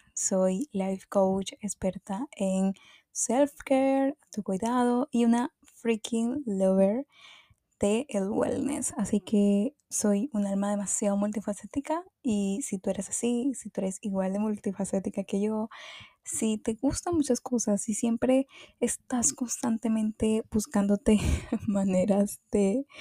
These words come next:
definirte por una cosa, hoy quiero decirte que no, que no venimos para eso.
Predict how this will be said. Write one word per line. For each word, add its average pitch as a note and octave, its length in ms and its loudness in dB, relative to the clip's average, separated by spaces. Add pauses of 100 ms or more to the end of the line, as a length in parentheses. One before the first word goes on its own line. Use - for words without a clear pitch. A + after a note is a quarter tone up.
(340)
definirte G#3+ 640 4
por A3 160 0
una G3+ 160 0
cosa, G#3 400 -2
hoy G#3+ 120 -2
quiero F#3+ 200 0
decirte G3 600 -2
que - 120 -2
no, E4 140 4 (520)
que A#3+ 80 4
no A#3+ 120 4
venimos A#3+ 340 2
para A3+ 200 -2
eso. G#3+ 200 -4